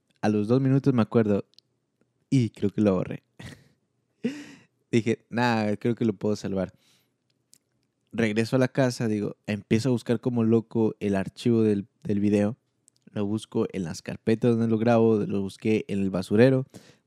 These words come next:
Descargué como cuatro aplicaciones o cuatro programas para recuperar datos. Creo que hasta le metí virus a mi computadora. Y nada, o sea, no pude recuperar el <laughs> video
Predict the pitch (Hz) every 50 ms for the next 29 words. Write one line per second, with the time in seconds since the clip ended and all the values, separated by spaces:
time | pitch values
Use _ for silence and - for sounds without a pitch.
0 | _ - 120 107 - - - 107 104 104 110 113 - - 123 117 113 107 - _
1 | - 131 127 127 123 - 123 113 - - 113 - - 104 101 120 117 117 120 117
2 | 110 - - - - - 104 - - 110 104 113 - - 113 107 107 107 110 113
3 | 113 113 - - - 107 104 101 98 - - 98 - 95 92 101 101 107 107 120
4 | 120 - - - 117 107 117 110 107 - 120 - - 113 110 104 104 101 - 110
5 | 113 113 123 117 113 - - 104 104 101 - 104 98 98 92 - - 107 120 123
6 | 127 - _ _ _ _ _ - _ _ _ _ _ _ _ _ _ - 139 117
7 | 104 101 95 90 90 95 95 92 87 85 101 98 92 104 95 - 127 127 123 104
8 | - - - 110 104 104 104 104 - - 107 107 - 110 113 117 113 101 98 -
9 | 180 147 - 160 143 135